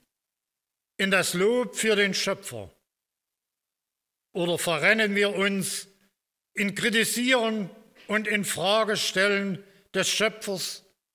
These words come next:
und der Schöpfung? Es ist schon für viele Menschen schwer, mit einzustimmen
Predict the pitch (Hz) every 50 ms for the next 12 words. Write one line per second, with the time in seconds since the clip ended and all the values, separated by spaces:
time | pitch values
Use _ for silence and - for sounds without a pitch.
0 | _ _ _ _ 208 180 175 175 156 - - - 165 160 - - 196 202 202 208
1 | 196 165 - - _ _ _ _ _ _ _ _ _ _ _ _ _ _ _ _
2 | _ _ _ _ _ _ _ _ _ - - _ _ _ _ _ _ _ _ _
3 | - - _ _ _ - 214 214 208 220 269 226 - - - 254 262 269 254 180
4 | 208 226 220 190 - - 262 277 277 254 226 208 214 226 240 226 - - 247 233
5 | - - - 240 277 294 269 240 185 135 107 - - - - - _ _ _ _
6 | _ _ _ _ _ _ _ _ - 180 202 196 - - - 226 269 277 262 202
7 | - 196 196 156 - - - 180 180 170 151 139 135 120 95